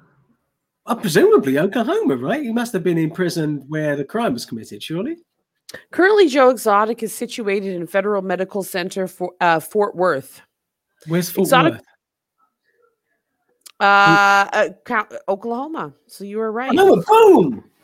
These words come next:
Speaker 2: There you
Speaker 1: There we
Speaker 2: go. Bam, bam, bam. After a string of covid nineteen cases, he was moved to the F M C Fort Worth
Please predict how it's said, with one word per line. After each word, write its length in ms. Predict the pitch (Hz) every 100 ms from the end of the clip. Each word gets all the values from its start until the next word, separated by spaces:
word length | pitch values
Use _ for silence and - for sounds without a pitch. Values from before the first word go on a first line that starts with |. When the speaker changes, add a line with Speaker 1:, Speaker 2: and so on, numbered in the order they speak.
| _ -
Speaker 2:
There 140 | 285
you 100 | 311
Speaker 1:
There 60 | 220
we 60 |
Speaker 2:
go. 360 | 330 381 165 156 _
Bam, 480 | 180 175 226 277 247
bam, 300 | 240 240 240
bam. 340 | 240 254 208
After 300 | 196 208 -
a 40 | 247
string 240 | - 254
of 120 | 254
covid 320 | 254 247 226 208
nineteen 520 | 214 214 - 208 196
cases, 380 | 202 170 196 170
he 120 | 190
was 200 | 175 151
moved 420 | 160 160 156 156
to 100 | -
the 180 | 165 -
F 200 | 160 - _
M 240 | 170 156 160
C 340 | - 175 156
Fort 340 | 147 165 151
Worth 260 | 143 143 143